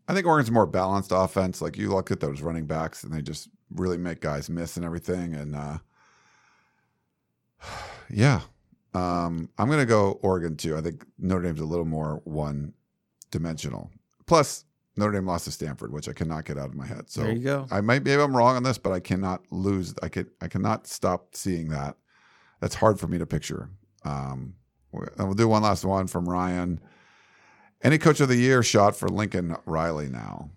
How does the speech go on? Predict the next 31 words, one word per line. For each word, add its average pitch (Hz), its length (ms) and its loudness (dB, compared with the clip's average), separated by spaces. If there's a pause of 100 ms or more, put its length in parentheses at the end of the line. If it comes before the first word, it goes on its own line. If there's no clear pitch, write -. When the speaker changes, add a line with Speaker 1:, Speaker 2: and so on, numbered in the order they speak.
(960)
Speaker 2:
That's - 140 -8
a - 40 -10
good 123 120 -2
question. 143 560 4
Speaker 1:
There's, 120 140 0
like, 180 140 4
seven 120 420 4
coach 110 260 4
of 107 80 2
the 98 80 0
years, 98 560 0 (720)
and 98 200 0
mostly 117 720 0 (140)
you 98 140 -4
don't 98 300 2 (360)
reward. 92 640 -2 (1000)
Um, 76 460 -6 (100)
I 110 60 4
think 190 320 -4 (520)
one 131 220 2
of 113 60 2
the 95 180 0 (420)
podcasts 85 380 2
I - 20 -2
was 82 120 -4
listening 82 240 -6
to, 82 180 -4
like, 82 280 -6 (580)
Coach 131 180 6
Krzyzewski 110 640 4
at 95 80 -2